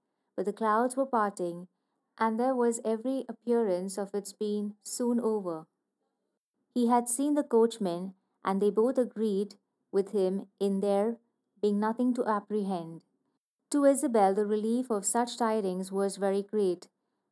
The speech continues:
and they were scarcely less acceptable to Emma on her father's account, who was immediately set as much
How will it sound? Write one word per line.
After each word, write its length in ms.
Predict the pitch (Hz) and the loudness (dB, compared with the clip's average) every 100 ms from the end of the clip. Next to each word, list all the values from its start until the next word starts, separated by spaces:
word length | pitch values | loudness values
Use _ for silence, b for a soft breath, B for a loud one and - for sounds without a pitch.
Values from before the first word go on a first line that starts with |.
| _ | _
and 320 | 196 202 202 | -2 -2 0
they 160 | 214 233 | 2 2
were 300 | 220 202 208 | 2 -2 -2
scarcely 520 | - - 226 226 247 247 | -4 0 0 0 -2 0
less 220 | 220 220 | 0 -2
acceptable 840 | 214 - 220 214 220 185 185 190 190 _ _ - | -4 -4 -6 -6 -6 -2 -2 -2 -6 _ _ -4
to 140 | 233 226 | -2 2
Emma 420 | 226 214 185 - | 2 2 0 -2
on 180 | 202 202 | -4 -4
her 80 | 202 | -4
father's 480 | 208 196 190 196 | -2 -2 0 -4
account, 560 | 208 208 180 170 170 - _ _ _ | -4 -8 -10 -12 -14 -20 _ _ _
who 80 | 254 | 4
was 240 | 247 247 | 6 6
immediately 540 | 254 262 277 277 285 285 | 6 4 4 0 -2 -2
set 300 | - 226 220 | 0 0 0
as 240 | 220 - | -2 -2
much 400 | 220 202 196 - | -4 -4 -4 -12